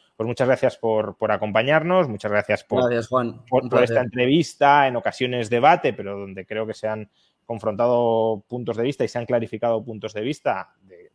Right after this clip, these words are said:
Speaker 1: de, de, de cara a que en las elecciones del domingo tus potenciales votantes tengan más o menos claro qué, qué planteas, qué propones, qué se pueden encontrar, qué no se pueden encontrar. Y, y lo dicho, muchas gracias por pasarte por aquí.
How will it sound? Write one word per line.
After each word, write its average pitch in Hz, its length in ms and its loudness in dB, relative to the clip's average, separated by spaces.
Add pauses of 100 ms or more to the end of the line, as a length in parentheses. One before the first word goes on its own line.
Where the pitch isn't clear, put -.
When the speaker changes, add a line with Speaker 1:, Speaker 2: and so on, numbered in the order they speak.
Speaker 1:
de, 87 140 -20
de, - 540 -20
de 104 140 -12
cara 117 300 2
a 98 60 -2
que - 100 -14
en 95 260 -10
las 92 160 -8
elecciones 101 460 -8
del 101 380 -4
domingo 127 500 -2 (500)
tus 127 160 -2
potenciales 101 480 -4
votantes 107 600 -4
tengan 104 260 -6
más 101 160 -8
o 101 40 -12
menos 98 240 -8
claro 120 380 0
qué, 92 300 -12 (280)
qué 110 100 -6
planteas, 113 460 -2
qué 113 80 -6
propones, 123 420 -4
qué 95 80 -14
se - 80 -20
pueden 101 200 -6
encontrar, 104 420 -6
qué 107 60 -12
no 98 80 -12
se - 100 -16
pueden 104 220 -12
encontrar. 120 460 0 (380)
Y, 95 400 -14
y - 40 -8
lo 113 80 0
dicho, 110 180 -4
muchas 104 220 -8
gracias 107 220 -6
por 101 120 -10
pasarte - 320 -12
por - 120 -14
aquí. - 120 -20